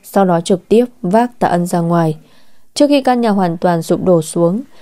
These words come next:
Giang Nam Hàn cùng Lorien đã cố gắng cứu Tạ Hàn ra. Giang Nam Hàn muốn biết câu nói của Tạ Hàn còn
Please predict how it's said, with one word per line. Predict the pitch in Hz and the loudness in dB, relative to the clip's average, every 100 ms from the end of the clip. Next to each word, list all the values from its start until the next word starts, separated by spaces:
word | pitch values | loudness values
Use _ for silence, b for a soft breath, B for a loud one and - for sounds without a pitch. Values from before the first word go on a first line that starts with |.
| b - | b -2
Giang | 208 226 | 0 2
Nam | 220 208 | 0 0
Hàn | 202 180 165 | 0 -2 -2
cùng | - 170 160 | -2 0 0
Lorien | 175 185 185 180 165 156 | -2 0 0 0 0 -2
đã | 175 | -4
cố | 180 175 | -2 -2
gắng | 170 160 202 | -2 -4 -4
cứu | - 170 180 | 0 0 0
Tạ | - 175 | -2 -4
Hàn | 170 151 | -4 -4
ra. | 180 175 180 - - _ _ _ _ _ - | -2 -2 -2 -8 -20 _ _ _ _ _ -12
Giang | 190 233 233 | 0 0 2
Nam | 220 202 | 2 0
Hàn | 180 165 160 | 0 -2 -2
muốn | 165 190 | -2 0
biết | 247 269 _ _ - - | -2 -2 _ _ -8 0
câu | 233 | 2
nói | 220 185 180 | 2 0 -2
của | 214 214 | 0 0
Tạ | 165 - | 0 -4
Hàn | 170 175 165 170 - | -4 -6 -6 -8 -6
còn | 160 | -6